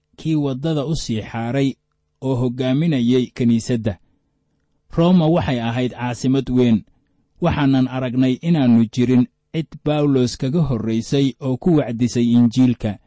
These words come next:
Waxa kiniisaddu ay ku soo shaac baxday ayaa waxay tahay in Bawlos uu dadka boqortooyadii reer Roma hoos joogay uu ku wacdiyey Injiilka. Maadaama magaalada reer Roma ay ahayd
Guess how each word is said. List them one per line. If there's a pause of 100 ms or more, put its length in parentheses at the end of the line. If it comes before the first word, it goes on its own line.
(760)
Waxa
kiniisaddu (200)
ay
ku
soo
shaac
baxday
ayaa
waxay
tahay (120)
in
Bawlos
uu
dadka
boqortooyadii
reer
Roma
hoos
joogay
uu
ku
wacdiyey
Injiilka. (640)
Maadaama
magaalada
reer
Roma
ay
ahayd